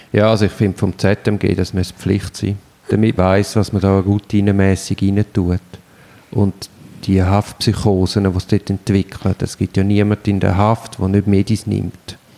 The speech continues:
Also es ist heavy und man macht Leute kaputt und das ist störend hinsichtlich Resozialisierung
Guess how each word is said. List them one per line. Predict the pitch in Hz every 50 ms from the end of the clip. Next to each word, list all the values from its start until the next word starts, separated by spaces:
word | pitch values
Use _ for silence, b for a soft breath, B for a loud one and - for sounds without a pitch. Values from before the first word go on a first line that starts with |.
| b b b b b -
Also | - 101 101 101
es | 92 -
ist | 104 90 - - -
heavy | - 101 104 98 - 95 90 - B B B B B B B B
und | - 95
man | 98 95
macht | 98 98 95 - -
Leute | 104 104 95
kaputt | - - - 101 92 - 117 120 127 - - - - - - - b b b b b b b
und | - - -
das | 107 98 87
ist | 101 90 - - - - - _ _ _ _ _ _ _ _ _ _ _ _ _
störend | - - - - 110 107 110 104 107 104 101 101 - -
hinsichtlich | 120 104 98 107 101 - 101 98 - - - 98 -
Resozialisierung | 107 120 127 117 131 131 123 - - 113 110 110 107 98 110 107 104 104 104 101